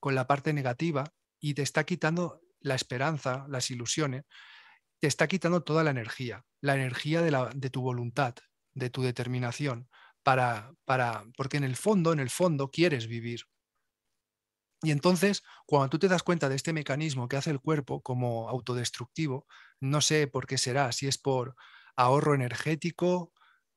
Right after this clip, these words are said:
¿sabes? Una optimización energética para el mínimo esfuerzo. Y en-, no, no estoy diciendo en plan de que seamos vagos, o sea, de que seamos vagos y por eso nos enfermamos hasta autodestruirnos. Lo que estoy, lo que sí que estoy diciendo es que el cuerpo busca cualquier excusa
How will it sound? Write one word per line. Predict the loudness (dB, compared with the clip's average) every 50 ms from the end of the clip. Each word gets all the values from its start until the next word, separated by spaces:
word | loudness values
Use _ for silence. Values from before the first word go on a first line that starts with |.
| _ _ -4
¿sabes? | 0 0 2 2 2 0
Una | 2 2 0
optimización | 0 -2 -4 -4 -2 -2 -2 -2 -4 -6 -6 -4 -2 0 2 2 2 0 0 -2 -4
energética | -4 -4 -4 -4 -4 -4 -2 -4 -4 -4 -4 -2 -2 -2
para | 0 0 0 0
el | 0
mínimo | 0 0 0 0 0 -2 -2 -4
esfuerzo. | -6 -2 0 0 0 0 -2 -2 -2 -2 -2 -4 -10 _ _ -20 -20 -20 -20 -20 -20 _ _ _ _ _ _ _ _ _ _ _ _ _ _ _ _ -20 _ _ -20 _ _ _
Y | -2 0 0
en-, | 2 2 2 2 2
no, | 2
no | 2 2 2
estoy | 2 2 2 2
diciendo | 2 2 0 0 0 0 0 0
en | 0
plan | 0 0 0 2 0
de | 0 0
que | 0 0
seamos | 0 0 0 0 0 -2 -2 -2
vagos, | -2 -2 -2 -4 -10 -14 -10 -6
o | -4
sea, | -2 0 0 0 0
de | -2 -4
que | -4 -2 -2
seamos | -2 0 0 0 0 0 -2 0 0
vagos | 2 2 2 2 0 -2 -2
y | -2
por | -2 0 0 0
eso | 0 0 0 0
nos | 0 0 0
enfermamos | -2 -2 -2 -4 -4 -2 0 0 0 0 0 -2 -4
hasta | -4 -6 -4 -4 -2
autodestruirnos. | -4 -2 -4 -4 -4 -2 -4 -4 -4 -6 -6 -6 -6 -6 -8 -10 -12 -14 -18 -20 -20 -20 _ _
Lo | -2 -2 -2
que | -2
estoy, | -2 0 2 0 0 0
lo | -2 -2
que | 0 0
sí | 0 0 0
que | 0
estoy | -2 0 0 0 0
diciendo | 0 0 0 0 2 2 0
es | -2 -2
que | -2 -4
el | -2
cuerpo | 0 0 0 0 0 -2 0
busca | 0 0 0 0 -2 -4 -2
cualquier | 0 0 0 0 -2 -2 -2 0 0
excusa | 0 -2 -2 -4 -2 0 0 0 -2 -4 -8